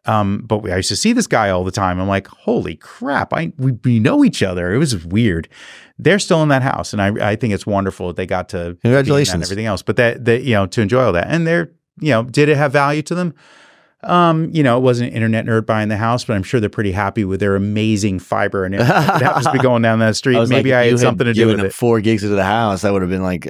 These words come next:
Speaker 2: some,
Speaker 1: Yeah.
Speaker 2: another way to charge more for the house. So that's a professional podcaster in there, okay?
Speaker 1: Yeah, I'm not gonna sell 'em my A S number, and I don't think they know how to multi-home on a router and do all
Speaker 2: Right.
Speaker 1: that kind of
Speaker 2: Who
Speaker 1: stuff, but
Speaker 2: does? Oh, except for people like you.
Speaker 1: Yeah.
Speaker 2: Well, let me say this.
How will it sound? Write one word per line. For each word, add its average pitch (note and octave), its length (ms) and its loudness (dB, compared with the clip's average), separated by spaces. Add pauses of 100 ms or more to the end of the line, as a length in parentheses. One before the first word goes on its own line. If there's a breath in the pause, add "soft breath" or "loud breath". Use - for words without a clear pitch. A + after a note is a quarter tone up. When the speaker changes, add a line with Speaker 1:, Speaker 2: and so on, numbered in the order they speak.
(120)
Speaker 2:
some, A2 240 -2
Speaker 1:
Yeah. G#2 60 0
Speaker 2:
another A2 300 2
way G#2 200 4
to G2 80 -2
charge G2+ 340 -2
more G2+ 180 -2
for G#2+ 60 -12
the G2+ 100 -2
house. F#2 200 -2
So A#2+ 80 0
that's B2 180 0
a G3 40 -2
professional D3+ 440 -2
podcaster G2 680 -2
in F#2 60 0
there, F2+ 140 2
okay? F2+ 320 0
Speaker 1:
Yeah, A#2+ 160 2
I'm A#2 80 0
not D#3 160 2
gonna F3+ 160 0
sell C#3 260 0
'em C#3+ 80 2
my C3 140 0
A C3+ 300 2
S G#2 200 0
number, G2 380 0
and G2+ 160 -6
I G2+ 80 -2
don't C3+ 240 0
think B2+ 160 0
they B2+ 80 2
know A#2 120 2
how A#2 80 4
to A#2 80 0
multi-home A#2 480 2
on A2+ 120 0
a A2+ 40 2
router G2+ 420 0
and G#2 100 -2
do A#2+ 80 2
all A2+ 80 2
Speaker 2:
Right. A2 120 4
Speaker 1:
that - 80 -2
kind G#2 120 2
of F#2+ 80 -2
Speaker 2:
Who A#2+ 80 4
Speaker 1:
stuff, B2+ 80 4
but G#2 80 -2
Speaker 2:
does? G2 560 0
Oh, G2+ 180 0
except F#2+ 280 -2
for G#2+ 120 0
people G#2 300 0
like G2 180 0
you. G#2 300 0 (280 loud breath)
Speaker 1:
Yeah. G#2+ 160 2
Speaker 2:
Well, C3 220 2
let C#3+ 140 2
me D3+ 100 4
say C#3 200 2
this. C3 440 0